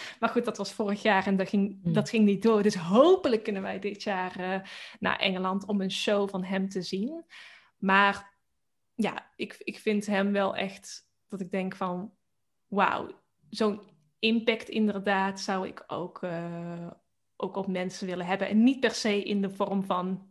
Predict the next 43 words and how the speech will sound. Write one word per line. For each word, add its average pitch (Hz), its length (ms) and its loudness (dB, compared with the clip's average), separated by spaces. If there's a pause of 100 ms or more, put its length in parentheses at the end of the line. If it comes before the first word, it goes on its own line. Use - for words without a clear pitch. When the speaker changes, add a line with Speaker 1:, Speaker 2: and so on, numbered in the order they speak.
Speaker 1:
zo - 160 -8
de 190 80 -6
shows 247 500 -2
die 240 180 -2
hij 226 300 0 (340)
geeft, 233 380 -2
maar 208 120 0
gewoon 196 260 2
meer 190 360 0 (760)
de, - 340 -6
de 196 260 -6
intentie 196 840 0
vanuit 180 580 -6 (340)
waar 185 400 2
hij 180 180 -4
dat 180 200 -6
doet 196 260 -2
en 190 140 -6
wat 180 220 -4
hij, 180 300 -6 (220)
wat 190 200 -4
hij 175 140 -4
laat 175 200 -8
zien. 185 400 -8 (1000)
Speaker 2:
En 175 120 2
wat 175 180 -2
is 180 100 -6
het 185 100 -2
grootste - 380 0
inzicht 196 480 2
dat 170 160 -4
je 160 80 -10
van 170 140 0
hem 170 200 2
hebt 160 340 -4
gekregen 170 680 -4
of 151 120 -6
door 151 180 -2
hem 160 180 0
hebt 160 160 -6
gekregen? - 380 -8 (120)
Speaker 1:
Nou, 240 640 10
het - 180 -2